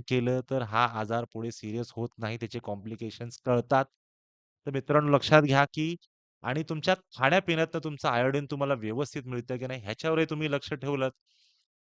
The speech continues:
तर तुमचा थायरॉईड हे व्यवस्थित राहतो, गंभीर होण्याची शक्यता टळते. तर होप तुम्हाला ह्या व्हिडिओमधनं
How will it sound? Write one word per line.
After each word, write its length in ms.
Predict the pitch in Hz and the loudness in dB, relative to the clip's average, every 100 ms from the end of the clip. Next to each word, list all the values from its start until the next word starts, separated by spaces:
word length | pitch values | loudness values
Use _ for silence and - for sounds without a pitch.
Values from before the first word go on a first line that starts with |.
| _ _ | _ _
तर 160 | 123 127 | -4 -4
तुमचा 500 | 127 123 120 135 151 _ _ _ _ | -6 -10 -6 -6 -6 _ _ _ _
थायरॉईड 400 | 113 120 131 139 | -2 0 2 0
हे 160 | 113 127 | -2 -4
व्यवस्थित 400 | 113 117 - 127 | -2 -4 -4 -6
राहतो, 380 | 113 110 131 135 | -4 -6 -6 -6
गंभीर 420 | 110 101 101 123 | -6 -8 -8 -8
होण्याची 380 | 110 113 107 123 | -8 -10 -10 -10
शक्यता 520 | 107 - 120 113 120 | -10 -10 -10 -6 -8
टळते. 480 | - 143 120 - 87 _ _ _ _ _ _ _ _ _ _ _ _ _ - | -4 0 0 -2 -12 _ _ _ _ _ _ _ _ _ _ _ _ _ -4
तर 200 | 139 147 - | -2 -4 -8
होप 280 | - 165 - | 0 0 2
तुम्हाला 280 | 151 151 151 | 2 4 4
ह्या 260 | 131 127 139 143 135 | 2 2 2 0 -2
व्हिडिओमधनं 640 | 120 120 135 131 120 131 | -2 0 0 -2 -2 -6